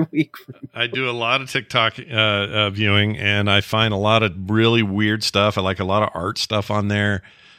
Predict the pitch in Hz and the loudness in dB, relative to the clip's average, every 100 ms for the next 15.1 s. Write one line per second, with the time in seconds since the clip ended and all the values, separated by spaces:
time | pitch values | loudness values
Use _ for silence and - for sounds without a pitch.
0 | _ - 92 95 107 - 104 104 104 110 | _ -8 -4 -2 -2 0 2 2 2 0
1 | 98 90 95 104 104 104 92 92 95 - | 0 -2 -2 -2 -2 0 0 0 -2 -2
2 | 95 101 95 - - _ _ _ _ - | -2 -2 -4 -6 -10 _ _ _ _ -6
3 | 107 - 113 - - 151 - 120 113 120 | -4 -2 -4 -2 0 2 2 0 2 2
4 | 113 104 85 110 101 98 101 98 - 101 | 0 -2 0 0 0 -2 -2 -2 0 0
5 | 92 95 - 113 - 110 98 85 80 98 | 0 -4 -8 -10 -2 0 0 0 0 0
6 | 92 - 82 78 78 76 - - 87 80 | 0 -2 -2 -2 -2 -4 -4 -2 0 0
7 | 80 78 80 78 76 - - - - _ | -2 -2 -4 -4 -8 -10 -20 -20 -20 _
8 | _ _ _ - 87 82 78 78 87 98 | _ _ _ -2 0 0 -2 -4 -2 0
9 | 104 92 90 85 82 85 - - 95 87 | 0 0 0 -2 -4 -6 -6 -2 0 0
10 | 85 76 - 110 90 85 90 - 92 85 | -2 0 2 2 2 0 0 0 0 0
11 | 82 - 87 82 127 139 120 117 117 107 | -2 -2 0 2 4 4 4 2 2 2
12 | 110 107 110 110 - 120 113 110 101 120 | 2 2 0 0 -2 -4 -4 -4 -4 0
13 | 120 101 101 - 95 98 101 104 107 117 | 2 2 0 -2 -2 0 0 0 -2 -2
14 | 113 110 95 107 110 98 110 104 107 107 | -2 -4 0 2 2 0 -4 -2 2 0
15 | 107 | -2